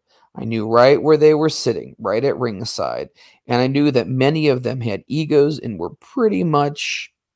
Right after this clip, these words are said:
assholes. You see, they felt since they had money in the game,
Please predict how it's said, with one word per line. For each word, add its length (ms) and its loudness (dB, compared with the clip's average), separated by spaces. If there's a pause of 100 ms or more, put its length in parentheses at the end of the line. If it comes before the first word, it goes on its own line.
(240)
assholes. 760 -4 (640)
You 120 0
see, 420 0 (360)
they 100 2
felt 360 4
since 220 -4
they 160 6
had 200 4
money 520 2
in 80 -4
the 80 -6
game, 500 -6